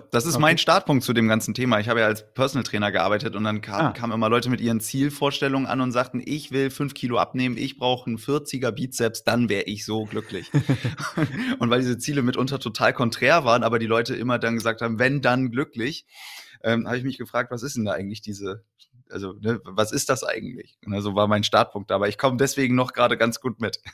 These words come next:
Speaker 2: Ja, gut.
Speaker 1: <laughs>
Speaker 2: Ähm, so, das ist erstmal der, der, der Ausgangszustand. Das heißt, schreit mein Körper nicht oder schreit mein Verstand nicht, schreit meine Psyche nicht,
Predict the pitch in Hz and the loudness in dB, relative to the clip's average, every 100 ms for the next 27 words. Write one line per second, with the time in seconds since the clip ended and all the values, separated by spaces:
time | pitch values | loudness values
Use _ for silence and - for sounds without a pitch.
0 | _ _ - 120 - 127 127 127 - - | _ _ -4 -4 -4 0 0 0 -14 -10
1 | 101 160 165 143 139 143 147 143 _ _ | -6 -6 0 4 6 6 2 -2 _ _
2 | _ _ _ _ _ - - - 123 123 | _ _ _ _ _ -14 -14 -4 2 4
3 | 139 143 - 131 135 127 123 117 - 117 | 4 2 -2 2 2 4 2 0 -4 -2
4 | 117 113 107 120 117 135 123 104 - 113 | -2 -2 -2 -2 -2 -2 -2 -6 -8 -10
5 | 107 110 107 - 120 120 - - - - | -8 -10 -10 -4 -2 -2 -8 -20 -12 -2
6 | 127 139 127 123 127 127 120 123 123 - | 0 0 -4 0 -2 0 -2 -2 -4 -6
7 | 113 110 - 127 123 - 113 - 131 131 | -6 -4 -2 -2 -2 -6 -8 -2 -2 -4
8 | - 120 117 117 - 131 123 123 117 - | -6 -6 -4 -6 -2 -4 0 -2 -2 -8